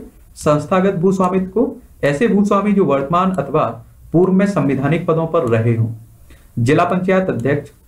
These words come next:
और उससे ऊपर के सभी प्रतिनिधियों को भी शामिल नहीं किया गया।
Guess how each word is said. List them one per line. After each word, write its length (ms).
और 320
उससे 360
ऊपर 260
के 160
सभी 240
प्रतिनिधियों 560
को 140
भी 80
शामिल 300
नहीं 140
किया 200
गया। 160